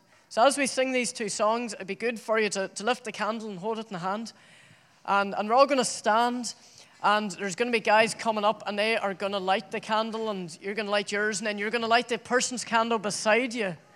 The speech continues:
And by the end of it, we're all gonna have lit candles. So will, will you stand with me, and will you, will you get your candles?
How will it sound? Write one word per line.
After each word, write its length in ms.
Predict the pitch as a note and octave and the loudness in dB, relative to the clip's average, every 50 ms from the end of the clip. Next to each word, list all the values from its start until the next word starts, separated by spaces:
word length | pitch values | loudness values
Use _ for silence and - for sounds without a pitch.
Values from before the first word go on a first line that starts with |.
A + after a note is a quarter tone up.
| - - - - - - - - - - - - _ _ _ _ _ _ - | -20 -20 -20 -20 -20 -20 -20 -20 -20 -20 -20 -20 _ _ _ _ _ _ 0
And 180 | G#3+ A#3 B3 | 0 2 6
by 80 | A#3 B3+ | 6 8
the 100 | A#3 A#3+ | 8 8
end 200 | A#3+ C4+ D4+ D4+ | 8 8 8 8
of 80 | D4+ C4+ | 8 8
it, 100 | B3+ F#3+ | 8 6
we're 140 | A#3 A3 | 4 4
all 260 | - G#3 A#3+ B3+ C4+ C#4+ | 6 6 8 8 8 6
gonna 240 | C4+ C#4 C4 B3+ | 6 4 4 4
have 320 | A3 - A#3+ A#3+ B3 A3 G#3 | 2 2 4 4 4 4 4
lit 240 | A3 A#3+ A#3 - - | 2 0 0 0 -6
candles. 480 | - G#3 G#3+ A#3 B3+ A3 G#3+ G3 F#3 | -4 -2 0 0 0 -2 -4 -4 -2
So 140 | - B3+ A#3+ | 0 2 4
will, 160 | B3+ B3+ B3 | 6 6 6
will 100 | B3 B3+ | 6 4
you 120 | B3+ B3 A#3 | 4 4 2
stand 520 | A#3+ - - - B3+ C4+ D4+ D#4 D4+ C#4 | 2 0 0 2 4 4 4 2 2 0
with 180 | D4 C#4+ - - | 0 -2 -2 0
me, 100 | C#4+ C#4+ | 0 0
and 120 | D4 C#4 A#3+ | 0 0 0
will 100 | A3+ A3 | -2 -2
you, 140 | A3 A3+ - | -2 -4 -4
will 100 | - G#3+ | -4 -4
you 120 | G#3+ G#3+ G#3+ | -4 -4 -2
get 240 | - C4 C#4 C4 - | 0 0 0 0 0
your 100 | B3+ A3 | -6 -6
candles? 640 | - - A3 A3 A#3 A#3+ B3 B3 A3+ - - - | -4 -4 -4 -2 -2 -2 -4 -4 -4 -6 -6 -8